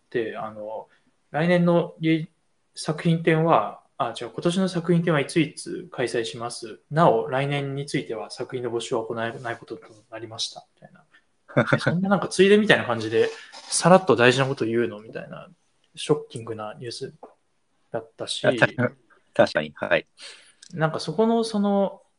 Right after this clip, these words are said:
Speaker 1: なんだろうな。やっぱ本来、このメジ-、メディア芸-、芸-、メ-、言えない。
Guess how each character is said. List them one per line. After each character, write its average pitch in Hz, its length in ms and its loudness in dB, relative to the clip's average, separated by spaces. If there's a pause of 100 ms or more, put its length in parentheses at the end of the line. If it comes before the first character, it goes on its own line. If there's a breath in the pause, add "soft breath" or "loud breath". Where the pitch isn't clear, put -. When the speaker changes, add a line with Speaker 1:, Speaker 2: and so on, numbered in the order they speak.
Speaker 1:
な 147 120 -4
ん 127 40 -8
だ 107 100 -12
ろ 101 100 -20
う 104 40 -20
な。 113 220 -18 (340)
や 190 60 0
っ - 40 -6
ぱ 156 80 6
本 233 240 4
来、 110 360 6 (680 soft breath)
こ - 120 -6
の 226 520 0
メ 202 180 4
ジ-、 220 300 -6
メ 160 100 0
デ 220 160 4
ィ 220 80 2
ア - 20 -6
芸-、 208 320 -6 (140)
芸-、 196 400 0
メ-、 151 120 -2 (140)
言 135 140 -8
え 135 60 -2
な 127 140 -2
い。 - 40 -6